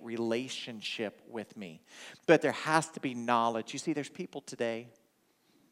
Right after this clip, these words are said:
and they try to say, "Well, here's what I think about God," or, or, "I think that about God."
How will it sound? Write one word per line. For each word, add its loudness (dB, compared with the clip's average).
and 0
they 6
try 6
to 0
say, 4
"Well, 2
here's -2
what 0
I 2
think -6
about 6
God," 8
or, -2
or, 6
"I 6
think -2
that 6
about 6
God." 4